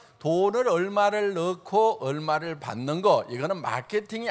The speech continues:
아닙니다. 마케팅이 아니고 금융이에요, 금융. 그런데 그 금융을, 어, 어, 드러내놓고 하는 것이 아니고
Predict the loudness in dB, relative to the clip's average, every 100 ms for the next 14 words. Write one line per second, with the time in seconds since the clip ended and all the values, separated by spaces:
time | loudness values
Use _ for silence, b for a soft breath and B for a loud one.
0 | -6 -4 -2 -2 4 4 4 0 -8 -6
1 | -8 -6 -4 -2 -2 -2 4 2 B B
2 | -2 0 0 -2 -2 -2 -4 -6 -8 -8
3 | -6 -8 -8 -12 -4 -2 0 -2 0 0
4 | 0 -2 -4 -4 -6 -6 -4 2 4 4
5 | 2 -6 B B B B 0 2 2 0
6 | -2 -4 -4 -4 -4 -4 -6 -8 B B
7 | B B -6 -4 -4 0 2 2 2 0
8 | 2 0 0 -4 -4 -6 -6 -4 -2 4
9 | 4 2